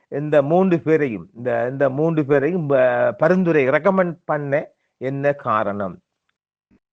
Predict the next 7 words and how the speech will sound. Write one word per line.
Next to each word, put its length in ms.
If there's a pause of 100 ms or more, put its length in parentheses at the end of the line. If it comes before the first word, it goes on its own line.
(120)
கடந்த 320
பதினைந்து 420
வருடங்களாக 640
சி 320
ஐ 80
டியால் 460 (100)
இந்த 300